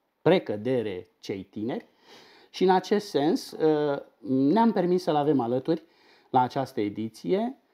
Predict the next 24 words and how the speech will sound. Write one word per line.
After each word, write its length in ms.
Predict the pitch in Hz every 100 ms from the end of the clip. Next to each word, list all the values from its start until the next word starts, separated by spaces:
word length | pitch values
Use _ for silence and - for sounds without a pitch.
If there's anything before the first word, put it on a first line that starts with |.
| _ _ _ _ _ -
pe 240 | 170 147 -
unul 320 | 160 143 120
din 300 | 123 117 -
oamenii 500 | 113 127 123 123 120
care 360 | - 131 117 113
contribuie 600 | - 127 127 151 113 110
la 160 | 104
dezvoltarea 680 | 107 107 110 107 113 107 107 -
sportului, 720 | - 117 110 104 92 87 -
ă, 140 | 95 90
giurgiuvean. 640 | 92 104 92 113 180 208 202 _ _ _ _ _ _ _ -
Ă, 240 | 156 160
este 240 | - 151 151
vorba 340 | 147 139 123
de 200 | 110 107
Daniel 540 | 101 127 117 117 101 98
Ignat, 480 | 113 202 214 - -
vicepreședinte 960 | 143 156 156 156 143 147 131 151 147
al 100 | 131
Consiliului 360 | 123 123 131 120
Director 420 | 117 113 107 131
al 180 | 117 110
Clubului 480 | 123 113 113 107 101
Dunărea 540 | 110 117 110 104 101